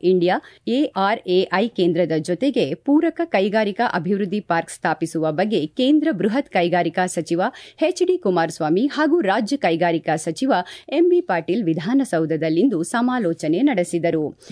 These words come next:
ಈ ನಿಟ್ಟಿನಲ್ಲಿ ಎ ಆರ್ ಎ ಐ ಕೇಂದ್ರದ ನಿಗದಿಪಡಿಸಿರುವ ನೂರು ಎಕರೆಗಿಂತ ಬದಲಾಗಿ ಪೂರಕ ಕೈಗಾರಿಕಾಭಿವೃದ್ಧಿ ಪಾರ್ಕ್ ಸ್ಥಾಪನೆ ಅನುಕೂಲವಾಗುವಂತೆ ಕನಿಷ್ಠ ಐನೂರು ಎಕರೆಯಷ್ಟು ಸೂಕ್ತ ಸ್ಥಳ ಹುಡುಕಲು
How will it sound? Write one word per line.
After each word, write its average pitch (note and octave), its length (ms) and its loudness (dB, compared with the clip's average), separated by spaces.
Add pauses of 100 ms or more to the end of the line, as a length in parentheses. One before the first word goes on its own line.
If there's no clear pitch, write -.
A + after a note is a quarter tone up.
(180)
ಈ B3+ 160 0
ನಿಟ್ಟಿನಲ್ಲಿ F3 640 0 (280)
ಎ C#4 140 2
ಆರ್ E4 300 0
ಎ F3+ 100 2 (100)
ಐ F#3+ 100 0
ಕೇಂದ್ರದ F3 580 0
ನಿಗದಿಪಡಿಸಿರುವ F3+ 840 0 (120)
ನೂರು C#4+ 340 2
ಎಕರೆಗಿಂತ E3+ 640 0
ಬದಲಾಗಿ E3 560 0
ಪೂರಕ F4 440 0 (120)
ಕೈಗಾರಿಕಾಭಿವೃದ್ಧಿ G3+ 1200 0
ಪಾರ್ಕ್ A3+ 380 -4
ಸ್ಥಾಪನೆ E3+ 420 0 (300)
ಅನುಕೂಲವಾಗುವಂತೆ A#3+ 1000 0
ಕನಿಷ್ಠ B3 400 0 (340)
ಐನೂರು D4+ 360 2
ಎಕರೆಯಷ್ಟು F3+ 600 -2
ಸೂಕ್ತ - 520 -6
ಸ್ಥಳ F3 380 -2
ಹುಡುಕಲು F3+ 440 0